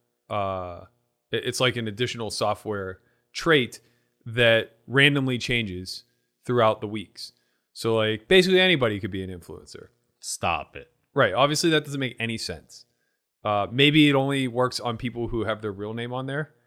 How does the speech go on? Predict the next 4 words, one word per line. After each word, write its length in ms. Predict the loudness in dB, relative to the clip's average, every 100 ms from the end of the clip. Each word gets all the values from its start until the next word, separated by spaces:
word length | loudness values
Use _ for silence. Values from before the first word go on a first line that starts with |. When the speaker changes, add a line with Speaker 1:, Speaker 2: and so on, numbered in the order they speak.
| _ _ _
Speaker 1:
But 140 | -2 4
even 300 | 4 4 0
still, 500 | -2 2 2 0 -6 _ _ _ _ _ _ 4
like, 480 | 6 6 2 -8